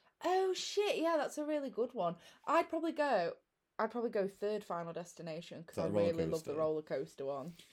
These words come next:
Speaker 2: Right, fair enough. So, best opening scenes done. Most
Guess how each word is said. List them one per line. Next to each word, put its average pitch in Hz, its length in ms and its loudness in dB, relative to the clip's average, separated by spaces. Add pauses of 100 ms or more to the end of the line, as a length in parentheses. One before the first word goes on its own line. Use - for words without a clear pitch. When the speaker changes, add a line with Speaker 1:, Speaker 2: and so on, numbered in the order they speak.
(320)
Speaker 2:
Right, 120 280 -2
fair 92 200 0
enough. 107 260 0 (1400)
So, 101 600 4
best 120 180 0
opening 101 220 0
scenes 110 300 0
done. 135 400 2
Most 127 360 2